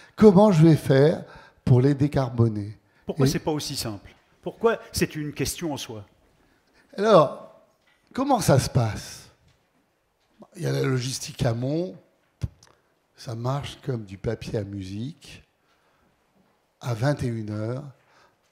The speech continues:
Speaker 1: les, les expéditeurs, les producteurs amènent leurs produits à Rungis et il n'y a pas de problème. Je peux rentrer dans les détails, mais il n'y a pas de problème. Mais en revanche, comment ça arrive chez vous ?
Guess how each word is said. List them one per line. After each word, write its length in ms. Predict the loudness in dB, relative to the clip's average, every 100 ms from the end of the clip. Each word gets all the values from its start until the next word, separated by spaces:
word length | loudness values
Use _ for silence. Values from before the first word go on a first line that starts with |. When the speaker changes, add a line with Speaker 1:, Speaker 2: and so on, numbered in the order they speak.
| _ _ _ _ -4
Speaker 1:
les, 180 | -4
les 420 | -2 -4 -4 -4 -4
expéditeurs, 760 | -6 -10 -12 -12 -12 -2 0
les 80 | 0
producteurs 800 | 0 -4 -4 -8 -6 -4 -6 -6
amènent 340 | -6 -4 -4
leurs 200 | -4 -6
produits 420 | -6 -8 -8 -10 -10
à 80 |
Rungis 680 | -10 -14 -16 -20 -20 -20 -20 _ _ _ _ _ _ -6
et 200 | -4 -4 -12 -16
il 60 | -12
n'y 60 |
a 40 | -4
pas 140 | -4
de 60 | -4
problème. 400 | -10 -10 -12 -16 -20
Je 120 | -16
peux 120 | -12
rentrer 360 | -10 -10 -8 -6
dans 120 | -6
les 120 | -6
détails, 340 | -8 -8 -8 -8
mais 220 | -10 -12 _
il 40 | -12
n'y 60 |
a 40 | -10
pas 140 | -12
de 60 | -14
problème. 340 | -20 -20 -20 _ _ _ _ _ _ _ _ _ -4
Mais 80 | 0
en 80 |
revanche, 880 | 2 2 4 4 2 -6 -18 -20 _ _ _ _ _ _ _ _ _ _ _ _ _ _ _ _ _ _ _ _
comment 340 | -12 -8 -8 -8
ça 280 | -4 -2 -2
arrive 280 | -2 -6
chez 260 | -8 -8 -6
vous ? 220 | -8 -12